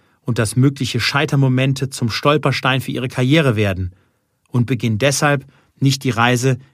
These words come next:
in die ungewisse digitale Zukunft. Corona als Gamechanger. Corona und der dadurch ausgelöste Lockdown Anfang zweitausendzwanzig haben fast alles geändert.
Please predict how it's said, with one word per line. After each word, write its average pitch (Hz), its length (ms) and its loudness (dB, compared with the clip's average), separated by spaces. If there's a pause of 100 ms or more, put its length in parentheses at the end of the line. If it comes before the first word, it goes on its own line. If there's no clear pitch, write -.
in 120 120 -2
die 117 100 -6
ungewisse 127 680 2 (400)
digitale 107 580 -4
Zukunft. - 600 -8 (1600)
Corona 127 440 2
als 143 180 -6
Gamechanger. 92 680 -2 (1200)
Corona 170 380 4
und 143 180 0
der 139 100 2
dadurch 143 360 0
ausgelöste 151 540 0
Lockdown 139 460 2
Anfang 135 380 0
zweitausendzwanzig 131 1040 -2 (300)
haben 131 240 2
fast - 300 -4
alles 139 220 0
geändert. 98 520 -6